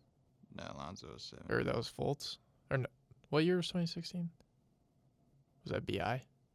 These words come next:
Speaker 1: Yeah.
Speaker 2: Okay, Jaylen Brown.
Speaker 1: Yeah. And this dude's really old.
Speaker 2: Uh, <laughs>
Speaker 1: It's tough.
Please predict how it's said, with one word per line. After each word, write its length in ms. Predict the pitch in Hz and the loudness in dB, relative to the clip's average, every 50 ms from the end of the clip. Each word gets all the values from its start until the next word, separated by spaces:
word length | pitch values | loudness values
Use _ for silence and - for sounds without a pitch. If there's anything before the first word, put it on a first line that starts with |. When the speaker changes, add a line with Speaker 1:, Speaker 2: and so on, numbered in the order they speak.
| _ _ _ _ _ _ _ _ _ _ _ _ _ _ _ _ _ _ _ _ _ _ _ _ _ _ _ _ _ _ _ _ _ - | _ _ _ _ _ _ _ _ _ _ _ _ _ _ _ _ _ _ _ _ _ _ _ _ _ _ _ _ _ _ _ _ _ -10
Speaker 1:
Yeah. 220 | 104 98 92 90 - - - _ _ _ _ - - | -10 -8 -8 -10 -12 -18 -20 _ _ _ _ -4 -2
Speaker 2:
Okay, 260 | - - - - - | -2 -2 -2 -4 -6
Jaylen 280 | 123 - - - - - | -4 -2 -2 -2 -2 -4
Brown. 260 | - - - - - - - _ _ _ _ - - | -4 -6 -6 -8 -8 -12 -18 _ _ _ _ -20 -18
Speaker 1:
Yeah. 120 | - - - - - _ _ _ _ _ _ _ _ _ _ _ _ _ _ _ _ _ _ - - | -16 -14 -14 -14 -16 _ _ _ _ _ _ _ _ _ _ _ _ _ _ _ _ _ _ -18 -14
And 100 | - 92 | -10 -10
this 220 | 95 87 87 - - | -8 -8 -10 -12 -12
dude's 260 | - - 64 - - | -14 -14 -14 -14 -14
really 280 | 71 67 65 57 58 62 | -12 -12 -10 -10 -10 -12
old. 200 | 64 65 - - - _ - _ _ _ _ _ _ _ _ _ _ - - - - - | -12 -12 -12 -14 -16 _ -20 _ _ _ _ _ _ _ _ _ _ -20 -12 -6 -6 -4
Speaker 2:
Uh, 300 | - - - - 69 - - - | -4 -2 -2 -2 -2 -2 0 4
<laughs> 480 | 143 104 104 113 113 113 107 - - | 6 6 8 8 6 6 4 4 6
Speaker 1:
It's 260 | 226 196 - - - | 6 6 4 2 -4
tough. 220 | - 98 87 95 | -4 -4 -4 -4